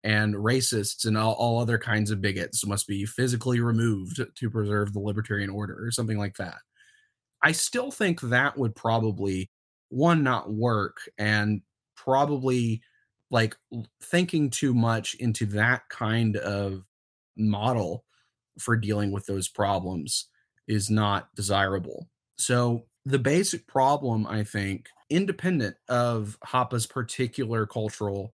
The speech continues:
what Hoppe wants out of this, the basic problem with the thing in s-, itself is that market society, which is something that Hoppe wants,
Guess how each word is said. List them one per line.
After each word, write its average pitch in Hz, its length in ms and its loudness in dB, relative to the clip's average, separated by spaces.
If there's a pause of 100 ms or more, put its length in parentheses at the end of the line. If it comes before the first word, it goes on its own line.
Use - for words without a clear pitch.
what 120 280 -2 (260)
Hoppe 123 360 0
wants 127 320 0
out 107 160 2
of 92 120 -4 (100)
this, 87 460 -4 (340)
the 113 100 -4
basic 147 440 0
problem 123 340 0
with 117 180 -2
the 110 80 -4
thing 117 220 -2
in 101 140 0
s-, - 200 -6
itself 139 640 -2 (540)
is 139 160 0
that 143 140 -4
market 180 400 0
society, 139 960 0 (520)
which 123 220 -2
is 117 100 0
something 135 300 -2
that 117 120 -6
Hoppe 104 540 -4
wants, 127 680 -4